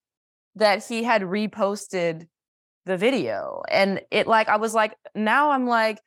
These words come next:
I feel bad for him because he's in the comments, like, fighting for, like, fighting back, like, being like, "No, like, if you hate it, then unfollow me then." Like, so, and I'm like, "Oh my God," like, I feel so shitty. Like, he probably just thought,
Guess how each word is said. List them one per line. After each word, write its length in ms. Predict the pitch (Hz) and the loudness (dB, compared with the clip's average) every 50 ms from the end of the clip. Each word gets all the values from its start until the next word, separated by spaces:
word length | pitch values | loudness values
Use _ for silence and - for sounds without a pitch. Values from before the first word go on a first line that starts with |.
| - - | 0 2
I 100 | 233 - | 2 2
feel 200 | - 247 254 208 | 2 0 0 4
bad 340 | 190 220 226 240 262 262 | 6 6 6 6 6 2
for 120 | - 190 180 | 0 -4 -4
him 420 | 196 202 220 233 311 320 233 185 | -4 -4 -4 -2 -2 -2 -4 -6
because 300 | 165 185 - 240 208 190 - | -10 -12 -10 -10 -10 -10 -10
he's 280 | - 254 269 294 302 285 | -8 -2 0 0 0 2
in 100 | 277 254 | 2 0
the 80 | 226 214 | 0 0
comments, 500 | - 240 233 262 262 254 233 220 214 214 | 0 0 2 2 4 2 2 0 0 2
like, 180 | 208 196 196 _ _ _ _ _ _ - | 0 0 0 _ _ _ _ _ _ 0
fighting 380 | - 220 220 254 269 254 240 233 | 2 4 4 4 2 0 -2 -4
for, 280 | - - 226 208 202 180 | -6 -4 -4 -4 -2 -2
like, 160 | 190 190 - - - - | -2 -4 -4 -6 -4 2
fighting 360 | 233 220 240 269 269 247 285 | 4 4 4 4 4 2 4
back, 360 | 233 233 262 262 196 147 151 - | 4 4 4 4 2 0 -4 -4
like, 200 | 240 226 214 202 233 | -2 -2 -2 -2 -4
being 180 | 240 233 226 | -6 -6 -2
like, 200 | 226 220 220 220 _ _ _ _ _ _ | 0 -2 -2 -2 _ _ _ _ _ _
"No, 380 | 196 220 262 285 285 262 240 233 | -8 -6 -2 -2 0 0 0 0
like, 260 | 214 208 214 208 190 _ _ _ _ | 0 0 0 0 -2 _ _ _ _
if 160 | - 240 226 247 | 0 0 0 2
you 100 | 269 226 | 0 0
hate 240 | 220 269 269 294 | 2 2 2 2
it, 80 | 254 233 | 0 0
then 100 | 226 214 | 0 0
unfollow 420 | 214 220 208 - 240 262 294 262 226 | -2 -2 -2 0 0 2 2 2 0
me 120 | 214 208 | 0 0
then." 260 | 180 240 226 196 180 180 | 2 2 2 2 0 -2
Like, 180 | 165 156 185 | -4 -4 -4
so, 140 | 220 - 226 | -4 -4 -2
and 180 | 220 233 226 220 | 2 2 2 2
I'm 140 | 214 226 226 | 2 0 0
like, 160 | 220 214 - | 0 0 -2
"Oh 80 | - 214 | -4 -4
my 180 | 220 202 190 | -2 -2 -2
God," 280 | 185 170 175 185 185 180 | 2 2 4 4 4 2
like, 140 | 180 156 151 | 0 -2 -2
I 140 | 165 165 185 | -2 -4 -4
feel 540 | - 220 208 202 190 185 185 180 175 175 _ _ _ _ _ _ | -6 -8 -6 -2 0 0 0 0 -2 -8 _ _ _ _ _ _
so 260 | - - - 220 190 196 | -12 -4 -2 0 0 0
shitty. 560 | - - - - - 185 196 220 180 151 143 | -4 -6 -6 -4 -2 0 0 0 0 0 -2
Like, 200 | 147 151 151 - | -2 -2 -4 -2
he 160 | - 254 254 | -2 -4 -4
probably 420 | 226 - 262 247 240 233 233 240 226 | 0 2 2 2 2 2 0 -2 0
just 220 | 202 214 - - | -2 -4 -4 0
thought, 300 | - 202 196 190 185 - | 2 4 6 6 4 2